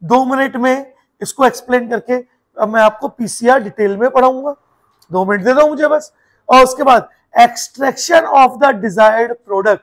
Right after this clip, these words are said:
Desired product का हमने क्या किया? Extraction किया। अब extraction कैसे करते हैं? बोलो किसकी help से करते हैं?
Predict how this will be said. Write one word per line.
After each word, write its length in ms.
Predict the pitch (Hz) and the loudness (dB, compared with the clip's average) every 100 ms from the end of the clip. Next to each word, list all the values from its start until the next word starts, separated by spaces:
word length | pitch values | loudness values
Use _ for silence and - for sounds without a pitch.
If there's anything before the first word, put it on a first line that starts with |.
| _ _ _ _ _ 165 | _ _ _ _ _ -6
Desired 460 | 208 226 254 233 | 2 2 2 -2
product 320 | 277 277 277 | -2 -2 0
का 80 | 285 | 0
हमने 200 | 277 285 | 0 0
क्या 120 | 294 | -2
किया? 340 | 285 294 226 - _ _ - | 0 2 2 0 _ _ -2
Extraction 680 | 233 - - 247 - 269 233 | -2 -2 0 0 0 -6 -2
किया। 220 | 214 190 - _ - | 0 0 -2 _ -4
अब 120 | 262 | 2
extraction 600 | 262 - - 262 - 311 | 2 0 -2 -2 0 -2
कैसे 300 | 285 277 311 | 0 0 0
करते 340 | 294 285 302 233 | -2 0 0 0
हैं? 120 | - _ _ _ _ _ - | -2 _ _ _ _ _ -2
बोलो 160 | 233 277 | 0 0
किसकी 280 | 277 - 311 | -2 0 2
help 160 | 294 | 2
से 120 | 320 | 2
करते 300 | 294 277 277 | 2 4 2
हैं? 80 | 220 | 0